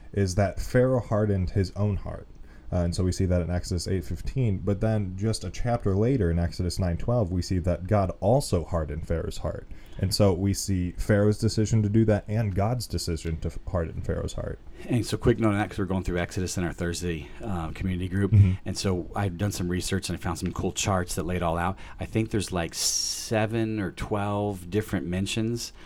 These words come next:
Speaker 2: of, like, either God hardening the heart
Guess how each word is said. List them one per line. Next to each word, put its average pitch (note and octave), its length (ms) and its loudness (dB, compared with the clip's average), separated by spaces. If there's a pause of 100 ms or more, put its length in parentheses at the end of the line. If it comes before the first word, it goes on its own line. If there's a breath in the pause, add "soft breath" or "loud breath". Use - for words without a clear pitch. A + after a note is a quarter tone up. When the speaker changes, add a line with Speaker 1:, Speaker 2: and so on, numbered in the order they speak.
(140 loud breath)
Speaker 2:
of, F#2+ 140 -4
like, F2+ 240 -2
either F#2 320 -2 (260 loud breath)
God G2 260 0
hardening G#2 340 2
the G#2 80 2
heart G2+ 340 2